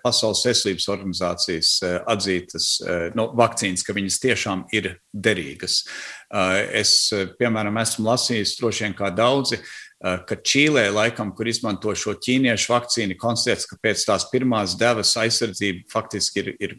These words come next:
ir ļoti, ļoti zema. Viņi nesalīdzinās ar tām vakcīnām, kas ir mūsu valstī. Un kā ir divām devām, e, es arī īsti nezinu. Šīs, šī vakcīna, cik es zinu, nav,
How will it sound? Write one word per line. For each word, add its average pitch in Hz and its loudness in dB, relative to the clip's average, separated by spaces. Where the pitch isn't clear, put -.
ir 92 -10
ļoti, 117 4
ļoti 110 -2
zema. 120 2
Viņi 101 -2
nesalīdzinās 123 2
ar 110 -12
tām 110 0
vakcīnām, 110 -2
kas - -4
ir 92 -6
mūsu 135 0
valstī. 123 2
Un 104 2
kā 127 6
ir 113 2
divām 113 0
devām, 110 0
e, 107 -4
es 113 0
arī 98 2
īsti 104 -2
nezinu. 95 -2
Šīs, 113 2
šī 104 -2
vakcīna, 107 0
cik 110 -2
es 98 2
zinu, 98 0
nav, 127 4